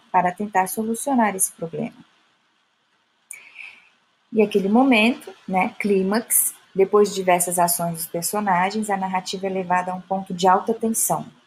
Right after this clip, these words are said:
ou emoção, uma espécie de encruzilhada literária que exige uma decisão ou desfecho. É aquele momento que tá todo mundo se aguentando. "Meu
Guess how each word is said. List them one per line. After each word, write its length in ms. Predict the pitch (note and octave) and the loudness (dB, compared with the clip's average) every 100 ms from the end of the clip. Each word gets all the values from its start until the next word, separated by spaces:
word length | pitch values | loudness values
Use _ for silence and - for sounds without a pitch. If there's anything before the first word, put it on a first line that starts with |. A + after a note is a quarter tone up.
| _ _ _ - _ | _ _ _ -20 _
ou 100 | F3+ | -2
emoção, 580 | F#3+ G#3 A3+ - D#3+ - _ | 0 0 0 0 -2 -4 _
uma 120 | - G#3 | -6 -4
espécie 440 | G#3 A3+ A3 A3 | 0 2 4 2
de 140 | - A3 | 0 2
encruzilhada 880 | A#3 - C4 A#3 A3 A3 A#3+ A#3 | 0 -2 0 2 4 6 6 4
literária 720 | A3+ G#3+ - G3+ D#3+ D3 C#3 - | 2 0 0 2 2 2 -2 -12
que 120 | _ F#3+ | _ -2
exige 360 | F3+ F#3+ G3+ | 0 -2 -4
uma 140 | G3+ F#3 | -4 -2
decisão 680 | F3+ B3 - B3+ G#3 G3 | 2 4 4 0 -2 -2
ou 60 | G3+ | -2
desfecho. 680 | F#3+ G3+ - D3+ - - - _ - _ | 0 0 0 -6 -6 -8 -10 _ -20 _
É 60 | E3+ | -6
aquele 180 | F#3+ | -2
momento 300 | F#3+ F#3+ F#3+ | 0 0 -2
que 60 | - | 0
tá 120 | F#3 | -4
todo 340 | F3+ A#3+ B3+ A#3+ | 0 2 2 4
mundo 260 | A3+ A3 | 2 0
se 140 | G#3+ A3+ | 2 2
aguentando. 640 | G#3 G#3+ G#3 F#3+ F3 D#3+ | 2 0 0 -2 -2 -4
"Meu 280 | D#3+ F#3 | -6 -6